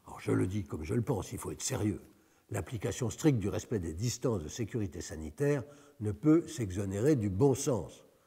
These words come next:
On ne va pas laisser un enfant en bas âge seul à la maison. C'est prendre le risque d'incident domestique, d'accident domestique.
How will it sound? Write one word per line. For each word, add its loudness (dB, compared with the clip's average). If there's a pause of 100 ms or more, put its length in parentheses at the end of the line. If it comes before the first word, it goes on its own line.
(360)
On -2
ne -2
va -2
pas -4
laisser 2
un 0
enfant 0
en -2
bas -4
âge -2
seul 2
à 0
la -2
maison. 2 (360)
C'est -6
prendre -2
le -2
risque 4
d'incident -4
domestique, -2
d'accident -2
domestique. -8